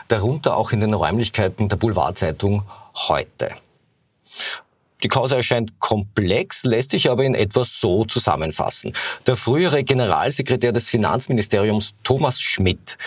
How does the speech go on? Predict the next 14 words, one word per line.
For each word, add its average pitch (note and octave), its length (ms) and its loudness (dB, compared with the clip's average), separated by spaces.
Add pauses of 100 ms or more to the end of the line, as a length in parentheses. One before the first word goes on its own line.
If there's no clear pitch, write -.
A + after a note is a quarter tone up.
(200)
soll C3 200 2
dafür C3+ 200 2
gesorgt G#2 560 0
haben, D3+ 300 0
dass - 260 -2
Heute B2 340 0
und B2 140 0
die A2 60 0
Kronenzeitung A2 880 0
wohlwollend G#2 840 2
über G2 320 2
Sebastian F2+ 500 0
Kurz - 240 -2
berichten. F2 520 -2